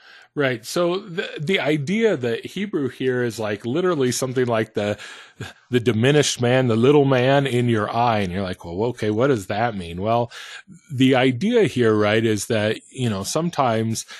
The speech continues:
again, if you are looking at someone else, you can actually see your own reflection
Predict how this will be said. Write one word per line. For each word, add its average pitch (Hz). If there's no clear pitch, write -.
again, 110
if 120
you 151
are 117
looking 123
at 104
someone 110
else, 104
you 104
can 107
actually 107
see 110
your 110
own 127
reflection 101